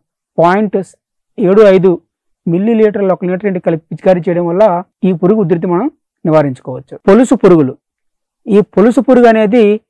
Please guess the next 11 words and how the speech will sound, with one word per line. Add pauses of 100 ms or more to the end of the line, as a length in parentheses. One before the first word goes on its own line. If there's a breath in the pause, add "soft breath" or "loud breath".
(500)
చీని
నిమ్మ (100)
చెట్లను
ఎక్కువగా
ఆశిస్తూ
ఉంటుంది. (680)
ఈ
పొలుసు
పురుగు
అనేది
మనకి